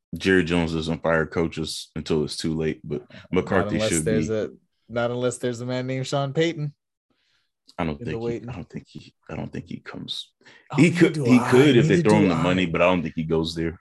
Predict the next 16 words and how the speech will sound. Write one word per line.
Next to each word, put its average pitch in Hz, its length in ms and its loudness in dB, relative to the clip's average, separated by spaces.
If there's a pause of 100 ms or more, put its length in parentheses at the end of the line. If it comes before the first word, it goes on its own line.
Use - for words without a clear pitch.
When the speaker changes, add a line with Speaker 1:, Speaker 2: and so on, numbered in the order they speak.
Speaker 1:
I 95 60 6
wouldn't 85 340 4
if 76 160 -4
I 80 80 4
was 76 240 -4
him. 80 180 -6 (140)
Speaker 2:
Um, 170 640 -2 (580)
hmm. 123 540 -2 (640)
Speaker 1:
I 131 40 -6
wouldn't 135 140 -2
Speaker 2:
No. 135 300 4
Speaker 1:
put - 100 2
up - 60 -6
with - 120 -8
that. - 60 -6
Speaker 2:
See, 156 280 0